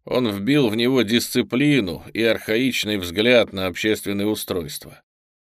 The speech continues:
Бреннер усматривает в этом отчасти подавленные гомосексуальные наклонности, вероятно, в юности, но это лишь догадки.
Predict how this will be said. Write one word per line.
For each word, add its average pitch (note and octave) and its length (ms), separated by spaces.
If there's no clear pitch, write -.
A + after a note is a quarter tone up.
Бреннер D3+ 580
усматривает B2 800
в B2+ 80
этом B2+ 300
отчасти A#2+ 560
подавленные A#2+ 800
гомосексуальные A#2+ 960
наклонности, B2 960
вероятно, C#3 560
в G#2 60
юности, F2 640
но G2+ 560
это G#2 200
лишь F#2+ 200
догадки. F#2 600